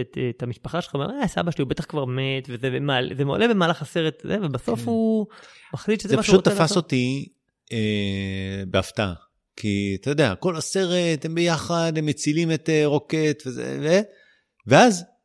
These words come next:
Speaker 2: שנייה אחרי שמצילים אותו, הוא בעצם אומר, "אתם יודעים מה? הדבר הנכון לעשות זה להתפרק.
Speaker 1: <laughs>
Speaker 2: כל אחד ילך עכשיו למקום אחר."
Speaker 1: הם לא אמרו את
Speaker 2: וזה
Speaker 1: זה שהדבר הנכון, אלא, אלא, אלא
Speaker 2: וזה
Speaker 1: זה
Speaker 2: הרגיש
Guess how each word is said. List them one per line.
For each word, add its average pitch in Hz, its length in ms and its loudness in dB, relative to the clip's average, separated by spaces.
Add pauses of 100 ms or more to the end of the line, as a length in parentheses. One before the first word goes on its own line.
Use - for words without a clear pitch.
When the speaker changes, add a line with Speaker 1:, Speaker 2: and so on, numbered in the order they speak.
(180)
Speaker 2:
שנייה 190 360 2
אחרי 220 160 4
שמצילים 185 460 2
אותו, 214 440 2
הוא 156 120 0
בעצם 170 280 2
אומר, 175 200 -2
"אתם 131 200 -6
יודעים 180 200 -4
מה? 254 100 -2
הדבר 165 300 -2
הנכון 156 300 -4
לעשות 175 360 0
זה 147 80 2
להתפרק. 113 580 0 (340)
Speaker 1:
<laughs> - 380 -8
Speaker 2:
כל 180 140 2
אחד 180 240 0
ילך 160 240 0
עכשיו 143 240 -4
למקום 120 360 -2
אחר." 110 240 -6 (440)
Speaker 1:
הם 185 140 6
לא 302 120 4
אמרו 330 120 4
את 190 60 6
Speaker 2:
וזה 139 120 6
Speaker 1:
זה 143 60 6
שהדבר 143 300 4
הנכון, 131 500 0
אלא, 131 120 -2 (180)
אלא, 156 200 0
אלא 147 160 0
Speaker 2:
וזה 123 100 2
Speaker 1:
זה 139 60 6
Speaker 2:
הרגיש 143 640 2